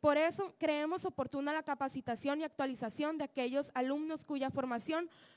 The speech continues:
fue regida por los planes anteriores, así como en nuestro caso. Y de esta manera se hace inmediato el egreso de docentes más competentes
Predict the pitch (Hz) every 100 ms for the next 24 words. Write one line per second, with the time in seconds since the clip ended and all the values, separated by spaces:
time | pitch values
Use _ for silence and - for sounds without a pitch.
0 | - 302 277 277 302 349 349 330 277 254
1 | 269 240 240 254 240 247 254 285 277 269
2 | - - - 277 277 - 262 262 254 -
3 | 220 220 190 185 - 185 _ - 294 294
4 | 269 262 - 311 277 294 320 277 - 262
5 | - 285 285 254 233 262 262 233 254 277
6 | 320 294 277 254 262 247 294 285 277 -
7 | 311 254 240 294 311 349 -